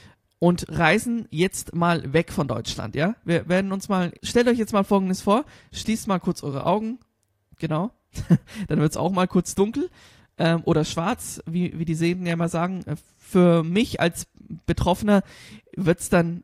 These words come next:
gar nicht schwarz und auch gar nicht hell, also es gibt keine Farben mehr, aber gut, für euch ist es dann schwarz.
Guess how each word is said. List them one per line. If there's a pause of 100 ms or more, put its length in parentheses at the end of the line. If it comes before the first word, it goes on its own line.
(120)
gar
nicht
schwarz
und
auch
gar
nicht
hell,
also (140)
es
gibt
keine
Farben
mehr, (100)
aber
gut,
für
euch
ist
es
dann
schwarz.